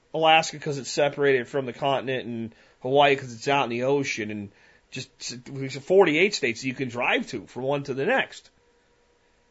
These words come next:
When people make a decision about where they're gonna grow their businesses, their families, move their lives to, like we just talked about,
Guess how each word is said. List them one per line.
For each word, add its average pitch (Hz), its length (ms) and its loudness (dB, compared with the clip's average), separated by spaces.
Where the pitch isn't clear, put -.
When 202 200 6
people 285 320 0
make 226 180 2
a 160 40 -2
decision 233 420 -4
about 151 240 2
where 170 140 2
they're 170 100 2
gonna 143 180 0
grow 135 240 2
their 113 120 -4
businesses, 160 720 -2
their 107 140 -6
families, 151 600 0
move 135 220 -4
their 107 120 -6
lives 127 420 0
to, 160 120 -4
like 127 160 0
we 117 80 -6
just 120 180 -12
talked 127 260 -2
about, 185 380 2